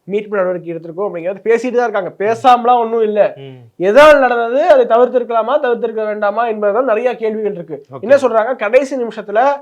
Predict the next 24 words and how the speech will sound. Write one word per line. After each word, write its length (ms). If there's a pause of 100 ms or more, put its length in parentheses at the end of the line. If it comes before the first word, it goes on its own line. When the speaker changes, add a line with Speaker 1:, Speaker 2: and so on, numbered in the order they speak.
(280)
Speaker 2:
ம். 60
Speaker 1:
ஆ, 240
ரயில் 440
வரும்ல 280
தண்டவாளம், 440
அதை 220
வந்து 240
மாத்திட்டாங்க 560
அப்படின்ட்டு 380
Speaker 2:
ம். 20
Speaker 1:
அங்க 220
இருக்கக்கூடிய 260
பேசஞ்சர்ஸ் 420
எல்லாம் 120
பேட்டி 220
கொடுத்தாங்க. 500
Speaker 2:
ம். 280
Speaker 1:
அதை 260
தவிர 160
அது 180
மகாகும்ப 540
மேளாவுக்கு 280
செல்லக்கூடிய 460
ரயில், 460